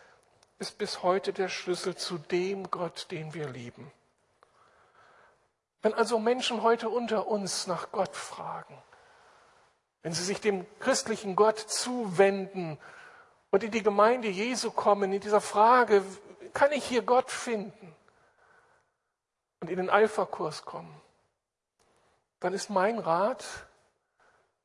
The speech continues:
bitte lies das Neue Testament und die ersten vier Bücher des Neuen Testamentes. Das sind so Bücher, die könnte man fast als Biografien Jesu verstehen, was theologisch nicht ganz richtig ist. Aber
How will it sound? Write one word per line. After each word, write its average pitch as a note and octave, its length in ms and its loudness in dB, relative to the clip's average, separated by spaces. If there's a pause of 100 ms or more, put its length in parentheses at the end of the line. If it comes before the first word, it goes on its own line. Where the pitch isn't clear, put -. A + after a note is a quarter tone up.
(340)
bitte G#3+ 260 -8
lies G3 680 -8 (800)
das - 200 -8
Neue G3+ 300 -2
Testament A3 800 -2
und E3+ 160 -10
die F3+ 160 -8 (300)
ersten A3 440 -2
vier G#3 240 -2
Bücher G3 460 -6
des D#3 260 -10
Neuen E3+ 340 -2
Testamentes. E3+ 800 -4 (560)
Das - 360 -10 (100)
sind G3+ 220 -6
so G#3 160 -2
Bücher, A3+ 340 -2
die F#3+ 180 -6 (300)
könnte B3+ 240 0
man F#3+ 80 -2
fast - 340 0
als F3+ 220 -4
Biografien G3+ 920 -6
Jesu G3 460 -6
verstehen, D#3 580 -6
was D#3 160 -8
theologisch F3 460 -4
nicht F3 120 -10
ganz E3 240 -4
richtig G3+ 320 -2
ist. F3+ 140 -6
Aber F#3+ 220 6